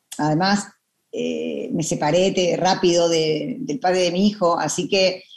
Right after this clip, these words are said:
hay cosas que no se pueden evitar con respecto a, a las diferentes familias, a los diferentes lugares, y yo creo que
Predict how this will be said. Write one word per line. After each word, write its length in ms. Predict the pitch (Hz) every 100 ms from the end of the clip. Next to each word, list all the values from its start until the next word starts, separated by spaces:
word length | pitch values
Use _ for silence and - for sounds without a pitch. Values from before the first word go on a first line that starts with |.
| -
hay 120 | 175
cosas 240 | 220 233 247
que 80 |
no 80 | 196
se 120 | 190
pueden 200 | 190 208
evitar 460 | 196 165 156 220 190
con 120 | 165
respecto 420 | 151 156 180 - 185
a, 220 | 156 -
a 100 | 160
las 160 | 147 143
diferentes 440 | 151 170 175 196
familias, 720 | 170 156 202 202 180 175 170
a 40 | 151
los 120 | 143
diferentes 460 | 147 160 165 180 151
lugares, 840 | 151 170 190 180 175 175 170 - _ - - -
y 120 | 175
yo 180 | 202 214
creo 320 | 214 220 220
que 480 | - 196 196 202 -